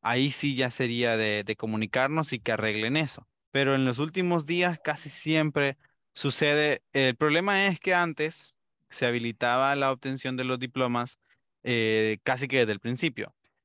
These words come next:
Y había muchos, eh, estudiantes que lo que hacían era que, o sea, en la primera semana terminaban todo y no se volvían a conectar a ninguna clase ya nunca. Desaparecían y ya no volvíamos a saber de ellos, ¿verdad?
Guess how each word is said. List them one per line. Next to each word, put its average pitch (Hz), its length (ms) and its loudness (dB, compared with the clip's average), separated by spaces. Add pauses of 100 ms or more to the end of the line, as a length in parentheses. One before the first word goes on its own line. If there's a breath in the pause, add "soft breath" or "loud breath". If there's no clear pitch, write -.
(100)
Y 143 180 2
había 147 400 2
muchos, 165 1040 -2 (420)
eh, 120 800 -2
estudiantes 156 680 -2 (320 loud breath)
que 156 100 4
lo 151 120 6
que 147 100 2
hacían 165 280 0
era 170 200 2
que, 151 100 -6
o 139 60 -2
sea, 117 180 -2
en 117 100 -4
la 113 120 -4
primera 185 400 0
semana 226 400 0
terminaban 202 640 -2
todo 220 420 4
y 143 300 -6
no 165 160 4
se 156 80 2
volvían 151 320 2
a 139 80 -2
conectar 135 340 0
a 135 60 0
ninguna 123 340 -4
clase 117 340 -2
ya 110 120 -2
nunca. 104 320 -6
Desaparecían 117 720 -2
y 113 140 0
ya 147 260 0
no 131 160 0
volvíamos 127 340 0
a 120 60 -4
saber 120 320 0
de 120 160 2
ellos, 151 180 2
¿verdad? 131 280 -4